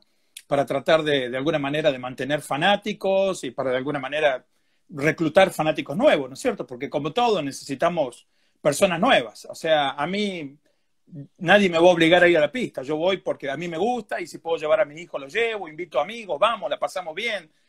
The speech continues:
vemos una carrera que a lo mejor no es de Indy, lo mismo voy. Pero realmente el trabajo lo tienen que hacer con las personas que no, que a lo mejor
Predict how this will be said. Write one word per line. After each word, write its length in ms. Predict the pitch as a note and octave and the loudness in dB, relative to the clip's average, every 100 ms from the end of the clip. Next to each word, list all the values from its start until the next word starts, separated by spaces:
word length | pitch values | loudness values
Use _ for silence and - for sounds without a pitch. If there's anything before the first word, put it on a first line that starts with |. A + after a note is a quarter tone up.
| _ | _
vemos 280 | - F3+ F3 | 2 2 2
una 180 | F#3+ E3 | -4 -2
carrera 320 | C#3+ F3 E3+ | 0 0 0
que 80 | C#3+ | -2
a 40 | |
lo 60 | C3 | -6
mejor 240 | C3+ E3+ | -6 -4
no 100 | E3+ | -4
es 60 | F3 | -2
de 120 | E3 | 0
Indy, 260 | F3 G#3+ D3 | -2 -2 -2
lo 100 | C3+ | -2
mismo 220 | F3 E3 | -4 -2
voy. 300 | B3 D3+ - _ _ _ _ _ _ | 2 2 0 _ _ _ _ _ _
Pero 200 | E3 D#3 | 2 4
realmente 420 | D#3+ F#3 G#3 G#3 | 6 4 4 0
el 80 | D#3+ | 0
trabajo 360 | D3+ D#3 A#3+ G3 | 2 4 4 2
lo 80 | D#3 | -2
tienen 200 | E3+ D#3 | -4 -4
que 80 | |
hacer 180 | C#3 G3+ | -4 -4
con 120 | E3+ | -6
las 100 | C#3 | -6
personas 420 | - C#3 F3 F3 D3+ | -4 -2 0 -2 -2
que 120 | C#3+ | -2
no, 400 | C#3+ C#3+ C3+ B2+ | 0 0 0 -2
que 80 | C3+ | -2
a 40 | |
lo 60 | C3+ | -2
mejor 420 | C3+ E3 C#3+ | 0 0 -2